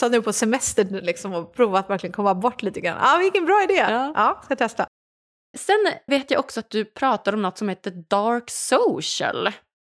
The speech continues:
Speaker 2: På din hemsida kunde man läsa sig till att åttiofyra procent av delningsekonomin står för den på sociala medier.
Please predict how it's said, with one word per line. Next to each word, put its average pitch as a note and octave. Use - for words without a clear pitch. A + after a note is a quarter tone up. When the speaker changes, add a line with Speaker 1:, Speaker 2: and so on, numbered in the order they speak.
Speaker 2:
På -
din A#3+
hemsida C4
kunde C4
man A3+
läsa G3
sig G#3+
till G3+
att F#3+
åttiofyra A3+
procent A#3
av F#3
delningsekonomin F#3+
står -
för E3
den -
på D#3
sociala F3+
medier. G3+